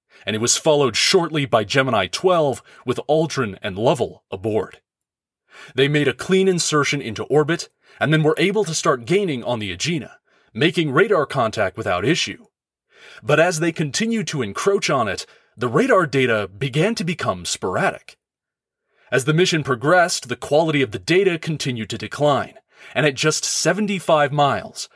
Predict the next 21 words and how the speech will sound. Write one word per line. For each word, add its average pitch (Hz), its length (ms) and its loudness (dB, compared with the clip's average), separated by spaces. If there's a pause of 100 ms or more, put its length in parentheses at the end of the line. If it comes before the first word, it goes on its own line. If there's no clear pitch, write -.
(240)
or 110 140 2
about 123 220 4
a 113 60 4
hundred 180 380 -2
and 175 140 -4
three 165 240 -2
kilometers 139 640 0
from 117 140 -4
the 92 100 -6
target, 147 480 0 (400)
it 139 80 0
became 160 340 2
so 175 400 0
poor 160 540 0 (220)
that 160 100 0
the 170 160 -2
onboard 160 500 2
computer 180 500 0
rejected 135 640 -2
it 95 180 -4
entirely. 110 800 -4